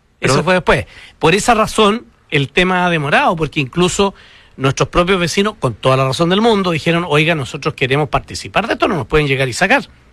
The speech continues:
Speaker 1: Nueve años ha demorado el
Speaker 2: Y
Speaker 1: proyecto.
Speaker 2: así, y así se hizo, y así ha ido avanzando, y por esa razón nosotros tenemos claro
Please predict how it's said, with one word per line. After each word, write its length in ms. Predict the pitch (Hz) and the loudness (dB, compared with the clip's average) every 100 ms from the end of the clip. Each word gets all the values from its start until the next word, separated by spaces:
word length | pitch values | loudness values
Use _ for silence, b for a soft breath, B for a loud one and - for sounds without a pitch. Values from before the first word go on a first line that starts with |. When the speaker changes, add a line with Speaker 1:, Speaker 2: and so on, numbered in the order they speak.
| _ | _
Speaker 1:
Nueve 260 | 135 156 170 | 0 2 2
años 260 | 175 160 | 0 0
ha 40 | 131 | 0
demorado 320 | 123 117 104 | 2 2 2
el 40 | |
Speaker 2:
Y 40 | 143 | 2
Speaker 1:
proyecto. 140 | 123 | 0
Speaker 2:
así, 320 | 92 214 269 _ - | 0 0 -2 _ -6
y 120 | 123 | -4
así 220 | 110 170 | -2 -2
se 180 | - 170 | 0 0
hizo, 360 | 170 180 277 - b b - | 0 -2 -6 -6 b b -4
y 140 | 135 | -4
así 260 | 117 - 135 | -4 0 0
ha 60 | |
ido 160 | 135 139 | 2 2
avanzando, 640 | 147 151 - 190 202 262 b b b - | 2 2 2 2 0 -4 b b b -4
y 120 | 151 | 0
por 180 | 147 165 | 2 2
esa 160 | 226 | 2
razón 300 | 226 190 220 | 0 0 0
nosotros 440 | 208 170 175 208 - b b _ | 0 -2 0 -2 -2 b b _
tenemos 380 | 131 143 156 - | -2 0 0 0
claro 380 | 196 175 143 | 2 2 0